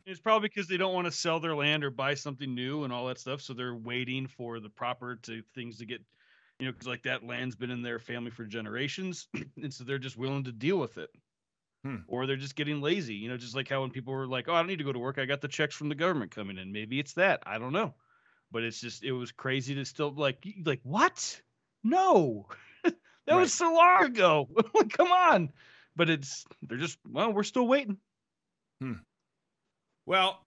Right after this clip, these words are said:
Speaker 2: <clears throat> we're still waiting for Joe Biden to say something or do something that encourages people. It's not gonna happen, folks. I'm sorry to say that.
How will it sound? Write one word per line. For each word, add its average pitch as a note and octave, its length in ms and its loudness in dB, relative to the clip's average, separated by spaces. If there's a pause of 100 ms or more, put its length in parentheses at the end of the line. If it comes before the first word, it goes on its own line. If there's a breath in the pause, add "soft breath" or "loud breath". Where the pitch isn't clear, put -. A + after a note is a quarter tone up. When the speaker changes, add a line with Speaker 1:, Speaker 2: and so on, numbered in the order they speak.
(100)
Speaker 2:
<clears throat> D3 640 0
we're F#3 140 -2
still B3+ 220 4
waiting G#3 260 4
for D#3+ 160 2
Joe E3 200 4
Biden D3 280 2
to C3 80 -4
say D#3+ 220 2
something D3+ 420 0
or C3 160 -2
do C#3+ 260 -2
something C3 720 -2 (460)
that B2+ 280 0
encourages E3+ 720 0
people. F#3 320 0
It's D3 100 -2
not D3 200 0
gonna D3 160 -2
happen, B2+ 320 -2
folks. B2 280 -4
I'm A#2+ 100 -4
sorry C3 340 0
to A#2+ 80 -6
say A#2+ 240 -2
that. A2+ 260 -2